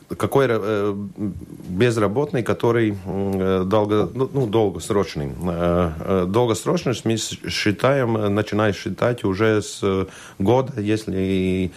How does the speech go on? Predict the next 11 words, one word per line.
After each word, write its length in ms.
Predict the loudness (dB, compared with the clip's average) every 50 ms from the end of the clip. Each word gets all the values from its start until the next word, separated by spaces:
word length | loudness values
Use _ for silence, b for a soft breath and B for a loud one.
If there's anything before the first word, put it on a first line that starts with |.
| B B B B B B
человек 460 | -4 0 2 4 4 4 2 2 0
после 260 | -2 -2 -2 -2 -2 -2
девяти 360 | 0 2 0 0 0 0 2
месяцев, 760 | 2 2 2 0 -2 -6 -4 -2 0 0 0 0 -4 -8 -8
когда 260 | -6 -4 -2 0 2 2
он 160 | 2 2 2
получает 500 | 2 0 0 2 2 2 0 0 0 0
пособие, 520 | -4 -4 0 0 0 2 2 2 2 0 -2 -4 -4 -2
э, 280 | -2 0 0 0 0
не-, 640 | 0 0 0 0 0 0 0 2 2 2 2 2
и 20 | 0